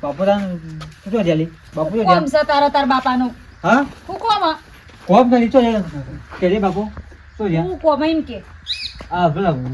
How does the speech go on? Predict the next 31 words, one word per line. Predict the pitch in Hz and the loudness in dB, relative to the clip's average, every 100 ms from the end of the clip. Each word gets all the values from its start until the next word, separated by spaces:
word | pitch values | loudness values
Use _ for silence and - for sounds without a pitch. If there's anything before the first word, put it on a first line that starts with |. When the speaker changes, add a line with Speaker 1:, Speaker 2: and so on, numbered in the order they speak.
| 127 - - - - - - | -10 -16 -16 -18 -18 -16 -4
Speaker 1:
પૈસા | 170 | -2
લેવા | 185 196 | 0 -2
હતા, | 196 | -2
પેલું | 190 139 127 - - - - - | -2 -2 -4 -10 -20 -20 -20 -6
સાયકલ | 160 190 | -4 -2
કરે, | 180 165 147 | -2 -4 -4
સાયકલ | 151 147 156 | -6 -6 -6
કરવા | 147 | -6
માટે. | 143 131 127 - - - - | -10 -12 -16 -20 -20 -14 -6
પૈસા | 165 180 | -2 0
લેવા | 202 | 0
હતા. | 202 170 131 - - - - | 2 0 -2 -12 -20 -20 -16
Speaker 2:
એ | |
મોડા | 349 370 359 | -4 -2 0
માગજે, | 381 370 302 339 | 0 -2 -2 -2
તાર, | 339 339 | -2 -2
તાર | 339 | 0
બાપા | 320 339 | 0 0
ઠેકોણા | - 294 294 311 311 | -2 0 2 2 2
નહીં. | 302 302 | 0 2
Speaker 1:
હમ, | 233 220 151 | 4 6 4
હમ. | 143 | 0
Speaker 2:
મગજ | 294 330 262 | 0 0 0
ફરી | 302 294 | -2 -2
ગયું | 277 302 | -2 -2
તાર | 262 | -2
બાપાનું. | 220 196 175 - - - - - - - - - - - - - - | -2 -6 -12 -18 -20 -20 -20 -20 -20 -20 -20 -20 -20 -20 -20 -20 -6
Speaker 1:
કે | 180 | 0
કા | 226 | 2
બધા | 208 214 | 2 2
કહો. | 247 | 2